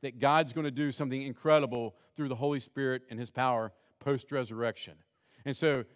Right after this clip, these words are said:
Jesus closes up this farewell discourse by giving them these truths that they are going to implement. We, look,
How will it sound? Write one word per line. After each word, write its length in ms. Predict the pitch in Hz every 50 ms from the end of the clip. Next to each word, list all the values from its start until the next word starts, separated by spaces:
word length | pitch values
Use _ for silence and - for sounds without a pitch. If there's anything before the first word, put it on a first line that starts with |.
| _ -
Jesus 560 | 127 110 113 170 185 180 165 175 170 143 - - _ _ _ _ _ _ -
closes 500 | - 165 185 214 233 202 202 185 139 175
up 180 | 160 156 131
this 420 | 123 123 117 113 107 - - - - _ _ _ _ -
farewell 380 | 147 160 170 165 160 160 151
discourse 540 | 131 120 151 143 - - - 131 123 120 131 - _
by 120 | - 120 117
giving 380 | 110 104 143 143 151 147 139
them 240 | 139 139 131 127 120
these 200 | 120 135 139 127
truths 540 | - - - 180 160 139 117 104 - - - _ _ _ _ _
that 180 | - 131 123 120
they 160 | 151 156 196
are 100 | 214 190
going 260 | 156 139 175 170 170 156
to 140 | 147 170 -
implement. 500 | 170 170 143 147 143 135 123 101 92 113
We, 200 | 147 180 185 160
look, 220 | 202 226 208 -